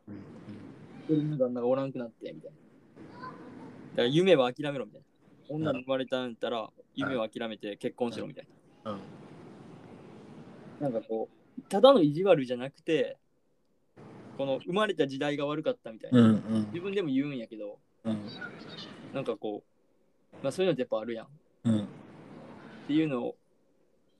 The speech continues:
Speaker 2: まあ、それをシンデレラが変えていくみたいなちょっとストーリーなんやけど。
Speaker 1: うん。
Speaker 2: だから、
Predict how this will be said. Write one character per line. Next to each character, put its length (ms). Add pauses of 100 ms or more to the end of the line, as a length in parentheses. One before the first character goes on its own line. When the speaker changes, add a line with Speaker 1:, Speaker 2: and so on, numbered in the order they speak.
(100)
Speaker 2:
ま 140
あ、 40
そ 120
れ 80
を 120
シ 140
ン 60
デ 80
レ 60
ラ 40
が 180
変 140
え 60
て 120
い 120
く 100
み 80
た 80
い 60
な 40
ち 120
ょ 0
っ 20
と 60
ス 100
ト 100
ー 40
リ 80
ー 20
な 60
ん 40
や 60
け 100
ど。 220
Speaker 1:
う 40
ん。 640 (1200)
Speaker 2:
だ 80
か 100
ら、 60